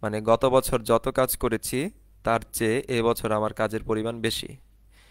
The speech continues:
আমি আপনাদের গত যে কোনো, কোনো একটা ভিডিওতে বা, আহ, যে কোনো ভিডিওগুলোতে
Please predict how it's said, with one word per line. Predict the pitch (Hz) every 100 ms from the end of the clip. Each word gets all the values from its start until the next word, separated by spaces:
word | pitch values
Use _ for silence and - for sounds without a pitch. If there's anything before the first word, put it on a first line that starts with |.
| _ -
আমি | 120 135
আপনাদের | 127 139 139 117 120
গত | 120 - 131 127 117
যে | 117
কোনো, | 120 127 123 117 - - - -
কোনো | - 123 120
একটা | 117 117
ভিডিওতে | 107 107 113 117
বা, | 104 104
আহ, | 104 104 - 113 110 101 101 98 - 113
যে | 110 113
কোনো | 117 107
ভিডিওগুলোতে | 107 107 110 107 104 127 175